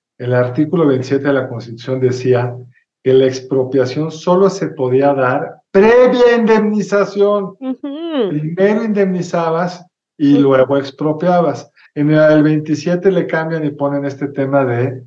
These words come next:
Speaker 1: mediante, que deja muy ambiguo qué viene primero y qué viene después.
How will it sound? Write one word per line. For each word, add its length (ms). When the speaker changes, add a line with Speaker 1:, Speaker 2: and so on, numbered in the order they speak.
Speaker 1:
mediante, 1040
que 140
deja 360
muy 240
ambiguo 560
qué 120
viene 260
primero 360
y 60
qué 100
viene 220
después. 480